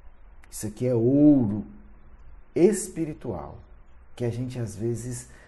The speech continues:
não quer se dar conta e fica ouvindo besteira. Porque o fulano, o,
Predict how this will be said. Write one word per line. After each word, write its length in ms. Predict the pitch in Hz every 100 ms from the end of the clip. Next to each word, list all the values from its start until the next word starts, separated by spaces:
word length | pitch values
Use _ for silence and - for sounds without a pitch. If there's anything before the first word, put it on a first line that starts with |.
| _
não 440 | 151 170 185 196 202
quer 320 | - 151 143
se 140 | -
dar 180 | 131 131
conta 300 | 120 120 117
e 40 | 120
fica 280 | 131 123
ouvindo 560 | 127 113 107 123 127 139 - - -
besteira. 1400 | 117 104 156 190 196 - - - 113 113 104 78 71 64 - - - - - -
Porque 200 | - -
o 60 | 107
fulano, 580 | - 104 101 143 170 160
o, 200 | -